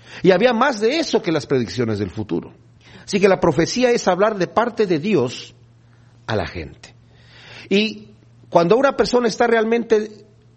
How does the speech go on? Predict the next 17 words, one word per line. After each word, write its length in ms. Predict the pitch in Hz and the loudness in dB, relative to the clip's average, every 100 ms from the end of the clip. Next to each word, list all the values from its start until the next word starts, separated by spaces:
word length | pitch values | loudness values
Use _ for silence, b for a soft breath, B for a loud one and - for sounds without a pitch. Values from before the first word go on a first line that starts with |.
| - | -12
siendo 340 | - 233 240 | -2 2 4
usada 400 | 190 - 220 220 | 2 2 0 0
por 220 | 220 165 160 | 0 -2 0
Dios 280 | 185 175 | 0 2
en 80 | 180 | 2
una 140 | 240 277 | 2 2
enseñanza 720 | - 196 190 262 - - 147 | 2 0 2 0 -2 0 0
bíblica, 580 | 131 117 113 107 143 - b b b b b b b _ _ _ - | 0 0 -2 -2 -6 -8 b b b b b b b _ _ _ -4
Dios 240 | 123 190 | 0 2
lo 60 | 170 | 2
está 160 | 180 | 0
utilizando 500 | 170 151 127 131 131 | 0 0 0 -2 -2
con 140 | 120 104 | -2 -4
el 100 | 90 | -4
don 160 | 98 | -6
de 60 | 107 | -6
profecía. 580 | - 104 107 - 165 | -8 -10 -12 -12 -14